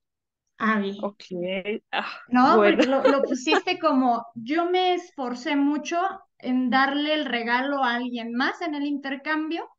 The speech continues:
Speaker 1: y a mí me tocó algo que no me gustó.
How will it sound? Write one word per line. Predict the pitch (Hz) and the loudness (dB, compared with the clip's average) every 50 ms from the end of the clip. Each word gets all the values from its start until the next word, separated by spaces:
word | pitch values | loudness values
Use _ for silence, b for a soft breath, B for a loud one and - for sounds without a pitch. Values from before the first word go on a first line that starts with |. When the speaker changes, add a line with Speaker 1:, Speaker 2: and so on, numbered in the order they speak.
| _ _ _ _ _ _ _ _ _ _ | _ _ _ _ _ _ _ _ _ _
Speaker 1:
y | 269 269 | -2 0
a | 262 262 | 2 2
mí | 269 285 | 2 2
me | 285 302 311 | 0 0 0
tocó | 302 285 269 - 269 | -4 -6 -6 -6 -4
algo | 262 262 254 269 269 | -4 -4 -4 -6 -8
que | 269 262 | -6 -4
no | 254 247 | -2 -2
me | 240 233 226 | -2 -2 -4
gustó. | 208 208 208 - - 254 226 202 208 - | -4 -4 -4 -6 -6 -6 -6 -6 -8 -10